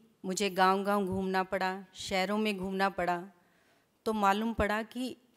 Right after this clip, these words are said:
एजुकेटेड लोग जो हैं, वो भी कहीं ना कहीं अंदर से इस बात को अंदर रख कर चलते हैं।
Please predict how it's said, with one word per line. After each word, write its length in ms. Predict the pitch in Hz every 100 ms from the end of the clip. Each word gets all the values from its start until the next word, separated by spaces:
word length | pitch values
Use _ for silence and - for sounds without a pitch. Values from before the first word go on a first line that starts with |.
| _ _ _ _
एजुकेटेड 560 | 208 220 277 311 311 311
लोग 260 | 226 202 175
जो 140 | 185
हैं, 380 | 156 151 147 - _ _ - - _ _ _
वो 180 | 220 285
भी 200 | 294 320
कहीं 340 | 320 254 294
ना 140 | 311 254
कहीं 320 | 220 175 156
अंदर 400 | - 196 196 220
से 240 | 226 226
इस 320 | 226 - 196 226
बात 360 | 180 165 165
को 320 | - 170 220 - _ _ _ _ _ _ -
अंदर 320 | 202 196 214
रख 220 | 190 -
कर 100 | 190
चलते 400 | 175 160 135 -
हैं। 160 | 113